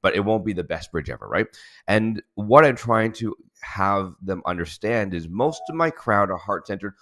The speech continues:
Most of my crowd have lessons that they've learned from somewhere else. And those lessons and experiences are really the thing they should be leading with instead of, um, the certification. So, uh, it's,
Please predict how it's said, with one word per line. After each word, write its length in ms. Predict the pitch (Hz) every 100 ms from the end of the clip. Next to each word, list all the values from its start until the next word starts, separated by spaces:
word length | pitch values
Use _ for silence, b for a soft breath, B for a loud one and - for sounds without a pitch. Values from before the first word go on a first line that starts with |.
| b b
Most 340 | 92 120 127 -
of 60 |
my 160 | 120 113
crowd 540 | - - 92 87 85 87 b b
have 300 | - 95 73
lessons 840 | 82 95 131 - 82 64 127 - - _ _ _ _ -
that 200 | 90 -
they've 200 | 95 87
learned 320 | 87 92 95
from 120 | 90
somewhere 360 | 78 92 85 85
else. 260 | 57 - -
And 160 | 98 104
those 240 | 113 85
lessons 540 | 101 120 175 - 143 123
and 140 | 117
experiences 680 | 110 - 156 170 156 139 123 b b -
are 140 | 123
really 320 | 117 123 127
the 120 | 113 113
thing 280 | - 107
they 140 | 95 90
should 240 | - 87
be 160 | 90 87
leading 420 | 82 107 123 113
with 240 | 92 90 - b b
instead 480 | 90 87 - - 87
of, 240 | 87 85 - -
um, 520 | 78 78 78 80 76
the 80 | 87
certification. 760 | - 87 78 80 - 67 - 60
So, 340 | 104 95 92 b b b
uh, 240 | - 85 90
it's, 200 | 98 90